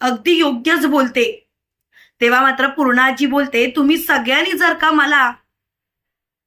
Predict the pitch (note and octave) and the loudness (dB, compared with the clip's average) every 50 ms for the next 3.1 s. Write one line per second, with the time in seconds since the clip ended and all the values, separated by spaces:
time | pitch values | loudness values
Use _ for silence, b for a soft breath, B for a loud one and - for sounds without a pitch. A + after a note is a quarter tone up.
0 | _ _ _ _ _ _ _ _ _ _ _ _ _ _ - D4 C#4 C4 C#4 E4 | _ _ _ _ _ _ _ _ _ _ _ _ _ _ -2 0 0 0 0 -2
1 | E4 E4 - F#4 F4+ E4+ D#4 D#4 D#4+ D#4 D#4+ D#4+ D#4 C#4+ C#4 C#4 C#4+ D4 D4 B3 | -4 -2 -2 -2 -2 0 0 0 0 0 -2 0 0 2 2 2 2 2 2 0
2 | A#3+ C#4 C#4 - D4 D4+ D4 D4+ E4+ E4+ - E4 E4 F4+ D#4+ F4+ E4+ D4+ D#4+ E4 | 0 -2 -2 0 0 0 0 0 -2 -2 -2 -4 -4 -4 -2 -2 0 0 0 -2
3 | E4+ | -4